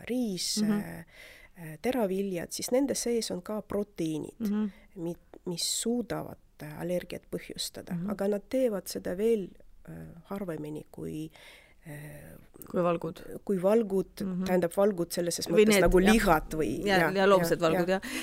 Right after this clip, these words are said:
Speaker 2: Sest minul vist on kunagi olnud üks, üks või kaks riisiallergikut,
Speaker 1: Mhm.
Speaker 2: noh, mulle
Speaker 1: Mhm.
Speaker 2: vähemalt selle,
Speaker 1: Mhm.
Speaker 2: aga, aga noh, see on ikka päris harv,
Speaker 1: Ei
Speaker 2: harv
Speaker 1: ole
Speaker 2: juhus, eks
Speaker 1: levinud,
Speaker 2: ole ju.
Speaker 1: jah.
Speaker 2: Mhm, just.
Speaker 1: Et see on pigem nagu selline levinud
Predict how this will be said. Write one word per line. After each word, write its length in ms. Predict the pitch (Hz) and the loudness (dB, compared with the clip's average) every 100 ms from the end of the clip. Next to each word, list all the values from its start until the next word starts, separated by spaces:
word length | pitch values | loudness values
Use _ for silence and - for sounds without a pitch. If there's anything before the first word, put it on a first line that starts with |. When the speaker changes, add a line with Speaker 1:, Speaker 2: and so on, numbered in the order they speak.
| - | -4
Speaker 2:
Sest 180 | 233 247 | -2 0
minul 300 | 311 415 220 | 4 4 4
vist 220 | 226 - | 2 4
on 200 | 226 214 | 4 4
kunagi 280 | 185 196 165 | 4 2 4
olnud 280 | 170 180 151 | 4 4 0
üks, 300 | 151 - - | -4 -10 -10
üks 300 | - 233 - | -6 -4 -2
või 100 | 175 | -2
kaks 280 | 156 185 - | 0 0 0
riisiallergikut, 960 | 175 185 - 143 147 156 170 208 - - - | -2 -2 0 0 2 0 0 -2 -4 -6 -6
Speaker 1:
Mhm. 40 | |
Speaker 2:
noh, 100 | 147 | -6
mulle 260 | 143 147 143 | -2 -2 2
Speaker 1:
Mhm. 80 | 226 | 4
Speaker 2:
vähemalt 280 | 233 247 - | 4 2 0
selle, 240 | - 151 147 | -2 2 2
Speaker 1:
Mhm. 220 | 226 254 - - - - - | 2 -2 -6 -14 -18 -14 -8
Speaker 2:
aga, 320 | 165 - 143 | -6 0 0
aga 180 | 165 165 | 2 4
noh, 100 | 185 | 4
see 160 | - | 4
on 60 | 190 | 4
ikka 160 | 170 - | 2 0
päris 240 | 160 151 | 0 0
harv, 220 | 147 131 | 2 2
Speaker 1:
Ei 140 | 247 240 | 4 4
Speaker 2:
harv 200 | 202 185 | 2 2
Speaker 1:
ole 120 | 175 | 2
Speaker 2:
juhus, 220 | 160 165 | 2 0
eks 0 | |
Speaker 1:
levinud, 180 | 160 135 | -2 -2
Speaker 2:
ole 180 | 160 147 | 0 0
ju. 80 | 147 | 0
Speaker 1:
jah. 220 | 143 185 | 0 0
Speaker 2:
Mhm, 640 | 190 185 180 202 214 214 208 | 0 0 0 0 -2 -2 -2
just. 200 | 208 - | -2 -4
Speaker 1:
Et 100 | 214 | -2
see 120 | 269 | 4
on 120 | 269 | 4
pigem 420 | 247 254 247 202 180 | 4 0 2 2 2
nagu 220 | 180 180 | -2 -4
selline 420 | - 190 185 175 | -4 -2 -2 -2
levinud 420 | 185 208 185 170 | -2 -2 -2 -2